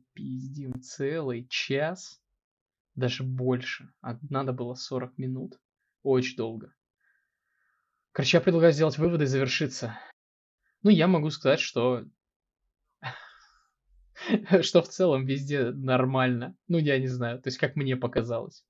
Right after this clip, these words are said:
В целом нормально везде. Везде своя какая-то фишка, везде что-то похожее есть. Короче, везде нормально.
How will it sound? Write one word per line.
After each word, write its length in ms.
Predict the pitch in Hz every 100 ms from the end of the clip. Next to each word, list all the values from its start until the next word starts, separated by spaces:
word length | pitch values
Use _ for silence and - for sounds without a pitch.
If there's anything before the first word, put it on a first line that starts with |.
| _ _ _ _ -
В 60 |
целом 260 | 190 180 127
нормально 460 | 120 123 113 131 127
везде. 400 | 120 123 - - _ _ _ _ _ _ _ _ _ _ _ _ _ _ -
Везде 320 | 156 170 233
своя 300 | 226 143 143
какая-то 300 | 139 131 131
фишка, 400 | 127 214 214 151
везде 280 | 127 139 180
что-то 300 | - - 131
похожее 580 | 123 127 139 127 131 131
есть. 460 | 208 208 - - _ _ _ _ _ _ _
Короче, 520 | - 123 127 120 120 _ _ _ _ _ -
везде 240 | 156 180
нормально. 380 | 127 117 107